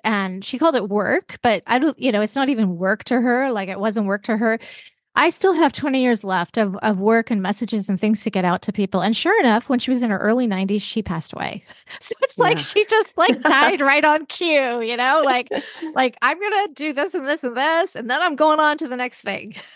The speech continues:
Speaker 1: <laughs> You know,
Speaker 2: Yeah.
Speaker 1: to
Speaker 2: Well, I think once you let down those walls, um, that you put around yourself and you restrict yourself, then you all of a sudden see so much more opportunity, and opportunities come your way more.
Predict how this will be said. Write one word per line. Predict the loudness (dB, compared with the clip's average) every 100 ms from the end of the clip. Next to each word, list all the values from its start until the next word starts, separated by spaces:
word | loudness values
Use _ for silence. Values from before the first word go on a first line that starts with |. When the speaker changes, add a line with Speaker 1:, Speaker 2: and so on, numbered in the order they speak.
| -20
Speaker 1:
<laughs> | _ _ _ -4
You | 2
know, | 4
Speaker 2:
Yeah. | 4 0
Speaker 1:
to | -6 -14 _ _ _ _ -6 -4 -4 0
Speaker 2:
Well, | 2 4
I | 4 2
think | 2 4
once | 4 2 4
you | 4 4
let | 4 2
down | 2 2 4
those | 2 0 0
walls, | 2 4 4 2 -2 -6
um, | -4 -2 -2 -4
that | -4 -2 -2
you | -2 -2 -2
put | -4 -2 -2 -2
around | -2 0 0 -2
yourself | -6 -6 -6 -6
and | -8
you | -8
restrict | -6 -8 -2 -2 -2 -2
yourself, | -2 2 2 2 0 _ -20 -20 _ _ 0
then | 2 2 0 -4 -16 _ -8
you | -2 0 2
all | 4 4
of |
a | 0
sudden | 0 0 -2 -8
see | -8 -6 0 0 0
so | 0 -2
much | -2 -2 -2
more | -2
opportunity, | -2 -8 -4 -2 -2 -4 -6 -2
and | 0 2
opportunities | 2 2 2 2 0 -4
come | -4 -4
your | -4 -2
way | 2 2
more. | 0 -4 -4